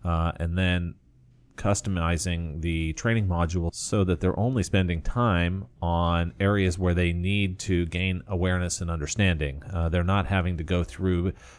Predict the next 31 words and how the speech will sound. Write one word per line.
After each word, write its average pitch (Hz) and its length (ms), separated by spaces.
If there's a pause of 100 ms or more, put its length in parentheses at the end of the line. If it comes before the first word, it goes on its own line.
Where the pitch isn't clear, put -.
because 113 240
security 156 400
awareness, 107 580
uh, 87 260
in 87 280
almost 104 480 (100)
every 92 320
industry 90 460
is 87 120
not 104 280
a 90 80
regulatory 90 720
mandate, 78 580
uh, 80 220
where 82 180
you 87 160
have 95 300
to 92 80
go 87 180
through 90 280
these 82 200
twenty-seven 92 540
modules 87 480
on 78 120
an 73 80
annual 87 360
basis 82 420
or 85 60
anything 80 260
else. 78 240
This, 107 300